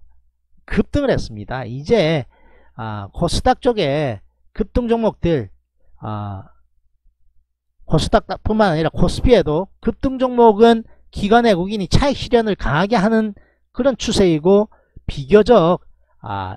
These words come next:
이제 많이 오르지 않았던 이제 턴어라운드하는 섹터들은, 아,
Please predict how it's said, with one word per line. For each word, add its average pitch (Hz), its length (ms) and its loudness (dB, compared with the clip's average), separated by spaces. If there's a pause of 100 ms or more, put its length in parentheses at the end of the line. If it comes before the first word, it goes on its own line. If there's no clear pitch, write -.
이제 135 340 0
많이 147 500 -4
오르지 208 420 -2 (100)
않았던 147 640 0 (280)
이제 160 460 2
턴어라운드하는 196 1120 2
섹터들은, 190 720 0 (440)
아, 110 420 -8